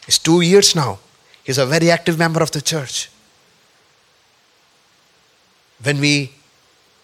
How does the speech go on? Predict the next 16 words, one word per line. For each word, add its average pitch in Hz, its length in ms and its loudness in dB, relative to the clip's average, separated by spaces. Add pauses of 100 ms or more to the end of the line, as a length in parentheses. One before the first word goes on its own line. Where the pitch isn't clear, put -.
(220)
when 123 160 -8
God 151 300 0
has 151 140 0
placed 147 380 -2
us 139 140 -4
in 135 80 -4
specific 135 560 -4
places, - 680 -4 (680)
you 139 100 0
know 139 80 2
what? 143 300 2 (760)
God 151 300 0
can 143 220 -2 (100)
change 143 340 0
the 143 100 2
spiritual 135 480 0